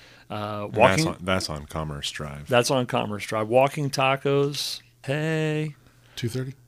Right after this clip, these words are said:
Speaker 2: Two thirty.
Speaker 1: Music.
Speaker 3: Two thirty Commerce
Speaker 1: Two thirty Commerce Drive. It's down the street from the, uh, if we can name names, Kentucky Fried Chicken.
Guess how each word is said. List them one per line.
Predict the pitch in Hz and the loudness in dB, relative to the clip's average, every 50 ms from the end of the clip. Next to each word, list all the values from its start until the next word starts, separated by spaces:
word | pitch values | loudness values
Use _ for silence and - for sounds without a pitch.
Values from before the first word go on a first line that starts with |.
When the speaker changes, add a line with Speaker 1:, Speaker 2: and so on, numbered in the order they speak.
| _ - | _ -12
Speaker 2:
Two | - 120 104 | -2 -2 0
thirty. | - 127 110 95 92 87 | 2 4 4 6 6 4
Speaker 1:
Music. | 78 - 127 113 - | 4 2 2 0 -2
Speaker 3:
Two | - 123 | -4 -6
thirty | 113 110 | -8 -8
Commerce | - - 107 101 98 92 | -10 -12 -12 -10 -2 2
Speaker 1:
Two | - 175 180 | 4 4 4
thirty | 170 - 175 165 156 151 143 | 4 4 4 4 4 4 2
Commerce | - 160 143 139 135 135 131 123 - | 2 0 0 0 0 0 -2 -2 -2
Drive. | - - 123 120 123 127 127 131 131 | -2 0 0 0 0 0 -2 -4 -4
It's | 139 - | -4 2
down | - 170 160 | 4 4 4
the | 156 | 4
street | 151 - - 170 | 0 0 0 -2
from | 165 - 156 143 139 | -2 -2 -4 -4 -2
the, | 131 139 139 139 135 | -4 -4 -4 -4 -4
uh, | 135 135 131 131 135 131 131 156 - | -6 -6 -6 -8 -8 -10 -12 -14 -12
if | - 120 135 | -12 -6 -6
we | 143 | -6
can | 127 - 127 | -4 -4 -4
name | 120 120 120 120 | -2 -2 -2 -2
names, | 120 123 131 131 123 120 - - | -2 -4 -4 -6 -6 -8 -10 -10
Kentucky | _ - 139 131 139 127 127 127 | _ -2 -2 0 0 -4 -4 -6
Fried | - - 135 131 | -6 -6 -8 -6
Chicken. | 127 - - 151 - - 113 | -6 -8 -8 -8 -10 -14 -14